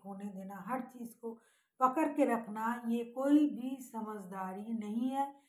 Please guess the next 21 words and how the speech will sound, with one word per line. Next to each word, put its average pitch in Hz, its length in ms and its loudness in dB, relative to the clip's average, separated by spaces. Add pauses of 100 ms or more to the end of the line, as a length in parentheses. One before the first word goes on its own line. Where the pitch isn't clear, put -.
(180)
आपको 285 400 6
लेट 220 360 4
गो 262 160 -2
करनी 262 300 -2
चाहिए, 277 520 -2
आपको 233 340 2
लेट 208 320 -2
गो 233 140 -2
की 240 220 -8
एनर्जी 214 360 -8
में 233 140 -2
आनी 226 300 -4
चाहिए, 269 460 -2 (360)
क्योंकि 311 220 4
जब 247 320 -2
तक 311 180 -2
आप 277 240 2
लेट 233 300 2
गो 285 140 0
नहीं 254 340 -2
करोगे 196 360 -4